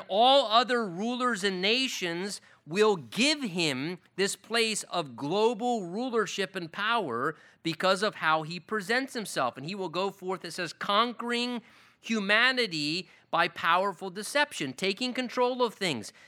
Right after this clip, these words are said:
He'll be able to usher in a one world government.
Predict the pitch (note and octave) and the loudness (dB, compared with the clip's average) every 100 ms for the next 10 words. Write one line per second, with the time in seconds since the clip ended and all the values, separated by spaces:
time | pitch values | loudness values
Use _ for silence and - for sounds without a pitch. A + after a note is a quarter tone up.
0 | - G#3 G#3+ G#3+ G#3+ A3 A3 G#3 E3+ G#3+ | 0 0 2 2 2 0 -2 -2 4 4
1 | - B3 A#3 G#3 A3+ G3 F#3 D#3+ D3 F3 | 4 0 0 0 2 4 2 -2 0 2
2 | A3+ B3 G#3+ A3 A3 F3 A3+ A#3+ A#3 G#3 | 4 2 0 0 0 0 2 2 0 -4
3 | A#2+ | -6